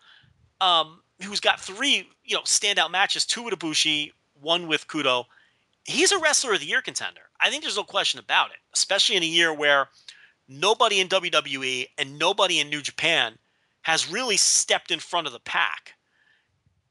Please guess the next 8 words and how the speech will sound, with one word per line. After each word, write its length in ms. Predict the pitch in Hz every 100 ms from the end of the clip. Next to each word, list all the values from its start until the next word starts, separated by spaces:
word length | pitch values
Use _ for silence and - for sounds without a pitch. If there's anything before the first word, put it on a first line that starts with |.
| -
with 140 | 185
the 100 | 180
ex-, 320 | 175 - - -
possible 560 | - 180 202 202 180
exception 480 | 156 - 160 - 143
of 120 | 123
Kota 420 | - 170 - 123 107
Ibushi. 440 | 180 214 - -